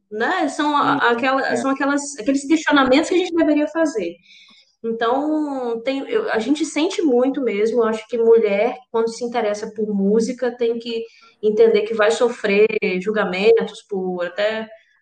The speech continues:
Speaker 1: por talvez estereótipos que a sociedade ou alguma comunidade religiosa imponha, né, a um comportamento
Speaker 2: Uhum.
Speaker 1: feminino ou cristão.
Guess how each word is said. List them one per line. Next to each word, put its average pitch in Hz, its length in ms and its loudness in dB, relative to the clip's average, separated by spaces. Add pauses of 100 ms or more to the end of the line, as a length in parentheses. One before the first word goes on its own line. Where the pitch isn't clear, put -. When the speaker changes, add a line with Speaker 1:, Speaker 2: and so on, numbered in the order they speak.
(120)
Speaker 1:
por 202 140 -6
talvez 208 380 4
estereótipos - 680 -4
que 226 60 -2
a 214 40 0
sociedade 202 840 2
ou 196 100 2
alguma 196 300 0
comunidade 196 500 2
religiosa 196 500 2
imponha, 214 640 2 (180)
né, 196 180 -2
a 254 140 0
um 196 160 -2
comportamento 196 560 0
Speaker 2:
Uhum. - 60 -8
Speaker 1:
feminino 196 640 2 (680)
ou 175 160 -6
cristão. 190 720 -2